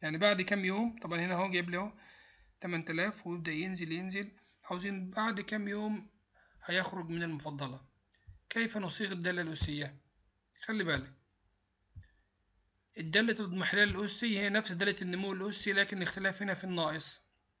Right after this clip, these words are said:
بدل ما هي واحد زائد تبقى واحد إيه؟ ناقص، لأن اضمحلال أو نقص.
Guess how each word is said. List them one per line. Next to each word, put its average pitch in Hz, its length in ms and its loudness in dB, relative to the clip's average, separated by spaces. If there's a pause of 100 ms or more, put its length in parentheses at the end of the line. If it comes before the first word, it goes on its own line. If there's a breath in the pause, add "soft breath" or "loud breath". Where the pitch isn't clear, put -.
(100)
بدل 185 200 4
ما 170 100 2
هي 180 60 0
واحد 185 300 2
زائد 202 280 2
تبقى 180 200 -2
واحد 170 260 0
إيه؟ 180 160 0
ناقص، 147 380 -4
لأن 165 140 -6
اضمحلال 170 580 0
أو 165 140 -2
نقص. - 400 -6